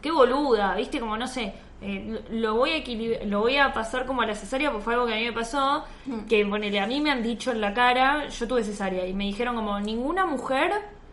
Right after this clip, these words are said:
Speaker 1: eh, pue-, eh,
Speaker 2: Puede
Speaker 1: como
Speaker 2: gestar un hijo que
Speaker 1: puede
Speaker 2: no puede
Speaker 1: gestar un
Speaker 2: parir",
Speaker 1: hijo que
Speaker 2: no
Speaker 1: no
Speaker 2: es
Speaker 1: puede
Speaker 2: una
Speaker 1: parir de
Speaker 2: pavada.
Speaker 1: forma natural, y es
Speaker 2: Sí.
Speaker 1: como, bueno, sí, también hay mujeres que mueren de una A C V en el parto,
Speaker 2: Sí,
Speaker 1: digo,
Speaker 2: no, no.
Speaker 1: y ta-, y se podría haber evitado una cesárea. Entonces, como que tampoco,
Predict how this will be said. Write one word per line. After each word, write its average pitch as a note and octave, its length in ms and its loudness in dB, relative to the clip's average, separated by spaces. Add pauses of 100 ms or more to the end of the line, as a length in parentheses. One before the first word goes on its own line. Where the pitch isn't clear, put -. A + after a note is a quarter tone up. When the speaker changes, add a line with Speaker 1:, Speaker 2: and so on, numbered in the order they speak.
(300)
Speaker 1:
eh, G#3 600 -2
pue-, C4+ 260 4
eh, G#3 340 0
Speaker 2:
Puede - 180 6
Speaker 1:
como - 140 4
Speaker 2:
gestar C#4 240 0
un C#4+ 120 0
hijo D4 200 2
que C#4+ 60 2
Speaker 1:
puede C#4+ 140 6
Speaker 2:
no - 60 2
puede C4 120 6
Speaker 1:
gestar C#4 120 8
un A#3+ 60 6
Speaker 2:
parir", A3+ 120 4
Speaker 1:
hijo E4+ 100 8
que D#4 80 8
Speaker 2:
no C4 60 6
Speaker 1:
no C4 60 6
Speaker 2:
es B3+ 60 2
Speaker 1:
puede C4+ 140 8
Speaker 2:
una B3+ 80 6
Speaker 1:
parir A#3 240 6
de B3+ 60 8
Speaker 2:
pavada. G3 160 6
Speaker 1:
forma G3+ 160 4
natural, G3 440 2
y G3+ 40 2
es A3 80 -2
Speaker 2:
Sí. - 40 -12
Speaker 1:
como, G#3 640 2 (1000)
bueno, B3 360 2
sí, C#4 180 0
también G#3 260 -2
hay B3+ 80 2
mujeres G#3+ 280 -4
que G#3+ 100 -8
mueren G3+ 280 -2
de G3 80 -4
una G3 100 -2
A F#3+ 40 -2
C G3 180 -4
V G#3+ 280 0
en G3 80 -2
el F#3 120 -4
parto, B3 400 10
Speaker 2:
Sí, F#3 80 0
Speaker 1:
digo, C#4 220 2
Speaker 2:
no, C#4 60 0
no. C#4 260 -4 (400)
Speaker 1:
y G#3 180 -6
ta-, - 220 -6
y G#3 100 -4
se G#3 120 -2
podría G3 280 2
haber G3+ 120 0
evitado G#3+ 220 0
una G#3 120 -4
cesárea. A3 320 2 (240)
Entonces, C#4 260 2
como B3 180 2
que A3+ 80 2
tampoco, C#4+ 600 2